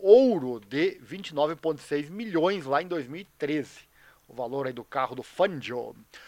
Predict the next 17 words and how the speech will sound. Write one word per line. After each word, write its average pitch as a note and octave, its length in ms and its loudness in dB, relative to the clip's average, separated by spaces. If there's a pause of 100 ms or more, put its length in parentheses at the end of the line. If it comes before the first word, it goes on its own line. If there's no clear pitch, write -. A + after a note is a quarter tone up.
(200)
O E3 140 -4
carro F#3 300 8
do G#3 100 6
Hamilton A#3 460 8
superou A3+ 420 4
a A3 60 6
Ferrari G3+ 500 2
do A3 100 -4
Michael A#3+ 440 2
Schumacher, G#3+ 800 2
cuja C3 720 0 (380)
Ferrari C3+ 1160 -2
F D#3 480 -2
dois A#2+ 320 -6
mil C3 180 -6
e G3+ 60 -6
três G#3 560 2